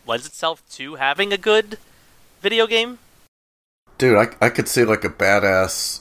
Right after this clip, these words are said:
Speaker 2: uh, N E S game based on this, like, in the style of the Batman video game by Sunsoft.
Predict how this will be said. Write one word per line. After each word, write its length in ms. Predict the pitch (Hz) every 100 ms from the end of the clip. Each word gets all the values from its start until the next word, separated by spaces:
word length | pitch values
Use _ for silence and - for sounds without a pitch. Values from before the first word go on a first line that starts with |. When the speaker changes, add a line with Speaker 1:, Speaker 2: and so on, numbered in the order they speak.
| -
Speaker 2:
uh, 360 | 87 82 76 -
N 140 | 98 101
E 100 | 98
S 220 | 95 -
game 320 | 80 78 76
based 320 | 78 80 -
on 140 | 78 76
this, 260 | 76 -
like, 280 | 73 69 -
in 160 | 87 87
the 80 | 82
style 540 | - 87 85 82 78
of 320 | 80 80 67
the 60 | 73
Batman 580 | - 87 92 80 78 73
video 320 | 80 76 73
game 240 | 73 73
by 80 | 69
Sunsoft. 580 | 76 85 78 78 87